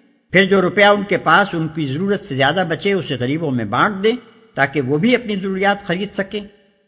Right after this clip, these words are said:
پھر اس پر بھی جو روپیہ بچ جائے اسے یا تو کاروباری لوگوں کو بلا سود قرض دیں یا شرکت کے اصول پر ان کے ساتھ نفع و نقصان میں حصہ دار بن جائیں یا حکومت کے پاس جمع کر دیں کہ وہ اجتماعی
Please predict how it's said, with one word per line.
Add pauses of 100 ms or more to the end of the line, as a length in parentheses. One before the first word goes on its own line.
(120)
پھر
اس
پر
بھی
جو
روپیہ
بچ
جائے (320)
اسے
یا
تو
کاروباری
لوگوں
کو
بلا
سود
قرض
دیں (300)
یا
شرکت
کے
اصول
پر
ان
کے
ساتھ
نفع
و
نقصان
میں
حصہ
دار
بن
جائیں (360)
یا
حکومت
کے
پاس
جمع
کر
دیں (280)
کہ
وہ
اجتماعی